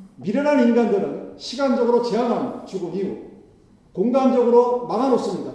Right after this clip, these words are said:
죽음 이후에 벌어질 또 다른 어떤 삼 차원에서의. 그것은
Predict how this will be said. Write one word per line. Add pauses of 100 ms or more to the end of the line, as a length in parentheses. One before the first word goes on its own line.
(180)
죽음
이후에
벌어질
또
다른
어떤
삼
차원에서의. (2000)
그것은